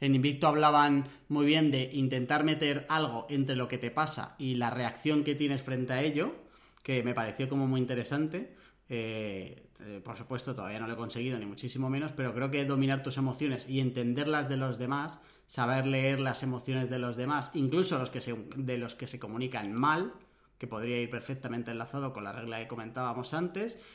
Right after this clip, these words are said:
eh, te puede dar también muchas cosas buenas en tu vida, ¿vale? Entender un poco cómo van las de los demás e incluso utilizarlas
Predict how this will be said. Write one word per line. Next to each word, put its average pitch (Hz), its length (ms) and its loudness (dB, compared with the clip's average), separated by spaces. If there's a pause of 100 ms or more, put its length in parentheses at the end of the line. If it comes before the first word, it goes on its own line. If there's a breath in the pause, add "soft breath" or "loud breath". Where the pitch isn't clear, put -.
(220 loud breath)
eh, 123 800 2
te 139 100 0
puede 151 200 2
dar 147 160 2
también 151 320 4
muchas 143 240 -2
cosas 107 300 -10
buenas 113 400 -8 (360 soft breath)
en 120 200 -2
tu 120 80 -4
vida, 90 240 -8 (100)
¿vale? 120 240 -4
Entender 123 380 -2
un 131 100 2
poco 131 400 -2
cómo 131 240 -2
van 127 160 0
las 123 160 -4
de 123 80 -4
los 127 140 -4
demás 226 400 0
e 151 40 2
incluso 160 540 0
utilizarlas 151 680 -2